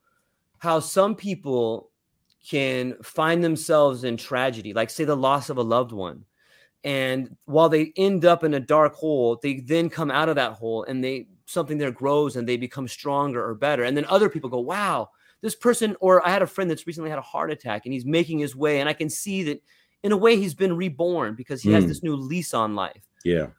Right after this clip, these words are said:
Speaker 1: But, you know, that doesn't mean that people should go out and try to get a heart attack so they can
Speaker 2: Right.
Speaker 1: have a new lease on life.
Speaker 2: Right.
Speaker 1: But it's, it's so difficult to transmit that lesson because everybody sees what happens, and they see the,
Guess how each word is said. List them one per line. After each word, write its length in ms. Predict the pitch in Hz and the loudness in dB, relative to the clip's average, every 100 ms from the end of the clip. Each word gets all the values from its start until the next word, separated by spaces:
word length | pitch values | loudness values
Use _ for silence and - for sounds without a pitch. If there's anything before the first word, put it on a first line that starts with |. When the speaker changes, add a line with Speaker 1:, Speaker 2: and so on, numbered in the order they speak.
| _ _ _ - | _ _ _ -4
Speaker 1:
But, 140 | 175 - - | -4 -4 -10
you 120 | 202 | -2
know, 80 | 180 | 2
that 240 | 220 226 | 4 6
doesn't 280 | 247 220 202 | 6 6 4
mean 280 | 190 196 190 | 2 2 2
that 120 | 160 | 0
people 240 | 202 190 | -2 -8
should 160 | 165 151 | -6 0
go 160 | 165 170 | 6 6
out 120 | 143 | 6
and 80 | 147 | 0
try 200 | 202 170 | 2 2
to 60 | |
get 120 | 156 | 2
a 40 | 139 | 0
heart 280 | - 190 170 | 4 6 6
attack 320 | - 139 - | 2 -4 -2
so 80 | 156 | 0
they 140 | 202 | 2
can 120 | 185 | 4
Speaker 2:
Right. 60 | 175 | 2
Speaker 1:
have 100 | 143 | 2
a 40 | |
new 140 | 135 120 | 0 0
lease 260 | 127 120 | -2 -4
on 200 | 113 107 | -4 -2
life. 80 | 87 | -2
Speaker 2:
Right. 220 | 78 - _ _ _ _ _ _ _ - | -2 -6 _ _ _ _ _ _ _ -6
Speaker 1:
But 140 | 208 | -4
it's, 260 | 202 226 - | -2 -4 -2
it's 200 | 220 - | -4 -2
so 180 | - 302 | 2 2
difficult 640 | 185 214 254 - 156 156 | 2 -2 0 -2 0 -2
to 80 | 156 | -2
transmit 800 | - - 185 208 165 165 165 170 160 123 | -8 -4 0 0 0 0 0 0 -4 -4
that 360 | 147 147 139 - | 0 2 2 -2
lesson 560 | 143 120 156 190 - 120 | -10 -2 0 0 -6 -10
because 260 | 131 139 123 - | -10 -10 -8 0
everybody 520 | 202 233 190 185 180 | 2 2 4 4 4
sees 560 | - - 220 226 202 | -2 -2 0 0 0
what 180 | 147 160 | 0 0
happens, 800 | 127 175 180 147 117 113 123 - _ _ - | 2 2 2 0 -4 -4 -8 -12 _ _ -4
and 140 | 156 | 0
they 100 | 156 | 0
see 460 | 156 - 202 208 190 | -2 -6 -4 -4 -4
the, 440 | 151 147 143 | -4 -2 -2